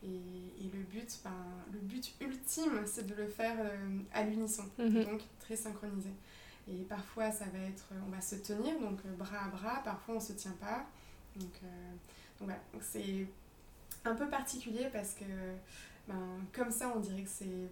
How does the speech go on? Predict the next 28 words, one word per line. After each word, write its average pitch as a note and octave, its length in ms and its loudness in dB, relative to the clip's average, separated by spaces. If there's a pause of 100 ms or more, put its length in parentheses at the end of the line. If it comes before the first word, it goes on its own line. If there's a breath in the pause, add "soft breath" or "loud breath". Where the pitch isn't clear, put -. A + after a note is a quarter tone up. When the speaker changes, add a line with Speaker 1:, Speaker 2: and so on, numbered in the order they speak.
(100)
Speaker 1:
plutôt C4+ 260 -2
facile, B3 420 -2 (420)
euh, A3 40 -4 (120)
surtout A3 360 -6
quand G#3 200 -6
les F#3+ 180 -4
équipes G3 220 -6
sont G3 220 -2
excellentes. G#3 640 -2
Speaker 2:
Mhm. A3+ 200 12
Speaker 1:
Euh, A3 120 12 (1000)
on F#3+ 40 -2
va F#3+ 120 -2 (100)
voir, G3+ 260 -2
euh, F3+ 340 -6
vraiment G3+ 280 -2
ce - 180 -4 (400)
flow, A3+ 360 4
ce, A3 240 -2
ce G3+ 160 -2
mouvement A3 420 0
sur G#3 180 -2
la G3 80 0
glace, A3+ 360 0 (340 loud breath)
mais F#3 300 2
en F3+ 300 -2
gros, A3 120 6
c'est, G#3+ 200 0